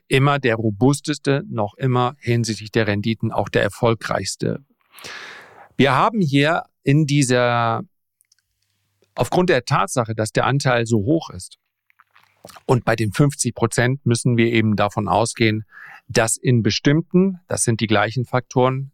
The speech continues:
in bestimmten Einkommensschichten, äh, in, bei bestimmten Bildungsgrad, zwangsläufig der Anteil bei nahezu achtzig, neunzig oder hundert Prozent liegt.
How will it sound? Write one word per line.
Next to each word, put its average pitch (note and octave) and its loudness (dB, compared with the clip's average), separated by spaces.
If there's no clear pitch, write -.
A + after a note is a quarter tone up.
in A2+ 0
bestimmten G#2+ -4
Einkommensschichten, B2+ -2
äh, G#2+ -2
in, G#2 -2
bei G2 0
bestimmten G#2 -2
Bildungsgrad, C#3 0
zwangsläufig D#3 0
der C3 2
Anteil D3+ 0
bei B2 2
nahezu D3 0
achtzig, D#3 -2
neunzig C3 0
oder A#2+ 0
hundert A#2+ 0
Prozent B2+ -2
liegt. - -10